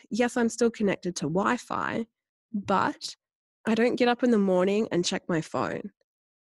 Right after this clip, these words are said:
I'm, like, really, like, disciplined about this. I check my emails three to four times a day, and I usually do it for the same, like, around the same time every single one of those days.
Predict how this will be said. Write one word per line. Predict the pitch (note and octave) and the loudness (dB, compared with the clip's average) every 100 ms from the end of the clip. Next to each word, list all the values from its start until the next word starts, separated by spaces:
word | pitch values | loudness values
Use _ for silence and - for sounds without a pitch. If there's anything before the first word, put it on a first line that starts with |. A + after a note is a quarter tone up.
| _ _ _ | _ _ _
I'm, | - F#3+ | 2 4
like, | F#3+ F#3 - | 4 0 -4
really, | G3 G3+ A3 A3 A#3 A#3+ A#3 - - _ _ _ _ _ - | -2 2 4 4 4 4 2 -4 -16 _ _ _ _ _ -4
like, | F#3 F3+ F#3+ | -4 -2 -6
disciplined | - F#3 F#3+ F#3 F#3 F3 | -2 -2 -2 -2 0 0
about | F3 C#3+ G2+ - | 0 0 -2 -4
this. | F#3 G#2+ - - - - | -8 -8 -10 -16 -12 -6
I | A3+ | -4
check | - B3+ - | -2 -4 -2
my | B3 - | -2 0
emails | G3+ G3 F#3+ F3+ F3 F#3+ - - - | 2 2 2 2 -2 -4 -8 -14 -4
three | G3+ G3+ | 0 0
to | - | -2
four | - G3 | -4 -2
times | F#3+ - F#3+ F#3 | -2 -2 -2 -4
a | |
day, | E3 D#3 F#3+ C#4+ - _ _ _ _ | -4 -4 -2 -4 -8 _ _ _ _
and | G#3+ | 0
I | G#3 | 2
usually | G#3 G#3+ A#3+ | 2 0 2
do | G#3 | 2
it | - | 0
for | - | -4
the | G3 | -8
same, | - F3+ F#3 F#3+ - - | -2 0 0 0 -4 -4
like, | F3 - | -2 0
around | G3 F3+ F#3 | 2 4 2
the | F#3 | 0
same | - E3+ | 0 0
time | F#3 D#3 F#3 - | 0 0 0 -2
every | F#3+ F#3 F#3+ | -4 -6 -6
single | E3+ F#3 F3+ | -6 -4 -2
one | F3+ | -2
of | D#3 | -4
those | F#3+ - - | -6 -8 -6
days. | C3 A2+ - G3 - | -4 -4 -6 -12 -16